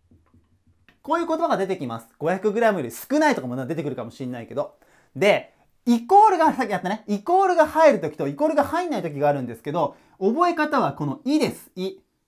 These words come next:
「い」っていう漢字を使ってたらイコール入れてください。だからもし五百グラム以下って言われたら、この式は変わんないんだけど、ここです。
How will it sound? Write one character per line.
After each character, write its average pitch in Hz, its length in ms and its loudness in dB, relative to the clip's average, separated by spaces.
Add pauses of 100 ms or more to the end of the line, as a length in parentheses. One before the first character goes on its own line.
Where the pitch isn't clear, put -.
(760)
「い」 330 160 0
っ - 20 -6
て - 240 -6
い 226 60 4
う 175 100 2
漢 190 300 -4
字 190 100 -6
を 202 120 -4
使 - 280 -4
っ 247 100 -4
て 254 120 -12
た 240 100 2
ら 156 60 2
イ 151 180 -8
コ 269 160 0
ー 277 60 2
ル 262 60 0
入 254 60 0
れ 262 60 -2
て 262 80 -4
く 247 60 -4
だ 233 100 -2
さ 202 220 -2
い。 - 120 -14 (1300)
だ 254 80 -2
か 262 60 0
ら 226 80 0
も 311 120 4
し 277 220 0
五 165 140 0
百 285 220 0
グ 302 60 2
ラ 294 120 6
ム 233 200 -6
以 285 160 -6
下 254 160 8
っ - 40 0
て - 120 -16
言 165 80 -2
わ 156 60 2
れ 156 80 -2
た 208 100 -2
ら、 196 140 4
こ - 240 -6
の 285 100 2
式 277 220 -4
は 202 160 2
変 185 100 2
わ 190 120 2
ん 196 40 -6
な 196 120 -4
い - 20 -6
ん 175 40 -6
だ 156 80 -6
け 165 60 -10
ど、 175 60 -6
こ 202 160 -6
こ 247 120 0
で 226 100 0
す。 - 100 -16